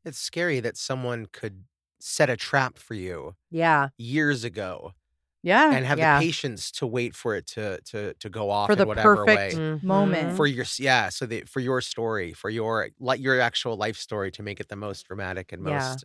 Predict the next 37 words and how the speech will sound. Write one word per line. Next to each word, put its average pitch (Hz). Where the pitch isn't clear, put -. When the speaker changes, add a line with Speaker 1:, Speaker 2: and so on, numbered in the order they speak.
Speaker 1:
oh 101
my 185
Speaker 3:
It 190
Speaker 1:
God. -
Speaker 3:
was 202
the 196
perfect -
story, 170
except -
for -
the 165
mistake 147
she -
made, 139
you 170
know? 160
Um, 160
Speaker 2:
It 196
reminds 202
me 196
a 185
lot. 190
We 175
watched, 175
uh, 170
was 208
that 294
twenty 285
twenty 285
last 311
night, 330
I -
Speaker 1:
Yep, 269
Speaker 2:
think? -
Speaker 1:
I -
think 117
so. 98